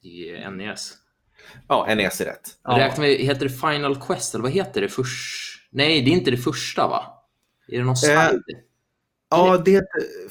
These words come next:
Speaker 2: Final Fantasy Mystic Quest. Tänker du på
Speaker 1: Det
Speaker 2: det?
Speaker 1: är så det heter, ja.
Speaker 2: Det, det var ju, får se, det är ju inte Final Fantasy egentligen. Det är ju det första i Secret of Mana-serien. Så
Speaker 1: Ja.
Speaker 2: det är så här skitkonstigt.
Speaker 1: Ja, ja.
Speaker 3: Hur många
Speaker 2: Så
Speaker 3: är det?
Speaker 2: att
Speaker 3: Ja.
Speaker 2: Ja.
Speaker 3: Hur
Speaker 2: Ja,
Speaker 3: många
Speaker 2: förlåt,
Speaker 3: rätt har
Speaker 2: men
Speaker 3: hittills?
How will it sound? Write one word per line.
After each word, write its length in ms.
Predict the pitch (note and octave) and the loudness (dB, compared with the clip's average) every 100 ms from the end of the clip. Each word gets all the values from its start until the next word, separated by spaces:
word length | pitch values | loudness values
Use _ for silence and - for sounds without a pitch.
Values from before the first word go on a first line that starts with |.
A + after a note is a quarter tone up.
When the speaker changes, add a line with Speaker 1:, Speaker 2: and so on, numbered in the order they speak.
| - | -4
Speaker 2:
Final 300 | G#3 G3+ F#3 | 0 2 2
Fantasy 340 | F#3 F3 D#3+ F3 | 0 -2 0 0
Mystic 380 | F#3+ G#3+ - C3 | 0 -2 -6 -8
Quest. 360 | - - - | -6 -6 -6
Tänker 220 | C#3 B2+ C#3+ | -6 -6 0
du 40 | |
på 60 | D3+ | 2
Speaker 1:
Det 60 | |
Speaker 2:
det? 60 | D#4 | 2
Speaker 1:
är 80 | - | 2
så 140 | G3 | 2
det 80 | G2 | 2
heter, 240 | F#2 - | -2 -6
ja. 180 | D2+ - - _ _ - - _ - | -10 -12 -16 _ _ -20 -20 _ -4
Speaker 2:
Det, 180 | C#3+ F3 D3+ | 0 0 2
det 100 | F3+ | 2
var 220 | E3+ F3 D#3 | 4 2 0
ju, 200 | C3+ C3 | -2 -4
får 120 | C#3+ | -4
se, 220 | - - | -4 -4
det 260 | B2 D3+ F3+ | -4 -6 -4
är 180 | D3+ | -2
ju 160 | C#3 C3+ | 0 -2
inte 200 | B2 - | -4 -6
Final 240 | - A#2 | -4 -2
Fantasy 520 | A2 B2+ A2 - G#2 G#2 | -2 -2 -2 -6 -4 -2
egentligen. 480 | B2+ D3 - G#2 | -2 -4 -4 -2
Det 80 | A2+ | 2
är 40 | C#3+ | 2
ju 80 | C3+ | 2
det 60 | |
första 540 | B2+ A#2 - - G#2+ - | -2 -4 -4 -2 -2 -2
i 180 | A2 G2 | -8 -8
Secret 460 | - A#2+ - G#2+ | -2 -2 -2 -2
of 100 | G#2 | 0
Mana-serien. 840 | A2 A2 G2 A2 - C3+ D#2 - - - _ | 2 0 2 0 2 2 2 -4 -12 -16 _
Så 180 | - - | -8 -8
Speaker 1:
Ja. 100 | G#2 | -2
Speaker 2:
det 40 | C3+ | -2
är 40 | |
så 120 | B2+ C3 | 0 0
här 60 | |
skitkonstigt. 800 | - B2+ - C#3 G#2+ - - - _ | 2 0 2 0 0 -10 -12 -16 _
Speaker 1:
Ja, 300 | - G2 A#2 G#2 | -8 -4 -4 -4
ja. 60 | - - - | -10 -10 2
Speaker 3:
Hur 80 | E3+ | 4
många 140 | F3+ | 6
Speaker 2:
Så 40 | |
Speaker 3:
är 20 | E3+ | 4
det? 60 | |
Speaker 2:
att 120 | D#3+ - C3 _ _ | 2 -2 -6 _ _
Speaker 3:
Ja. 440 | B2+ A#2+ A#2 B2 - | -2 0 -2 -6 0
Speaker 2:
Ja. 260 | C3+ D#3+ - _ - | 0 0 -4 _ -2
Speaker 3:
Hur 60 | |
Speaker 2:
Ja, 40 | C3+ | 0
Speaker 3:
många 120 | E3 | 4
Speaker 2:
förlåt, 120 | - | 4
Speaker 3:
rätt 80 | - | 4
har 100 | D#3 | 2
Speaker 2:
men 80 | D#3+ | 0
Speaker 3:
hittills? 360 | - A2 - | -2 -10 -12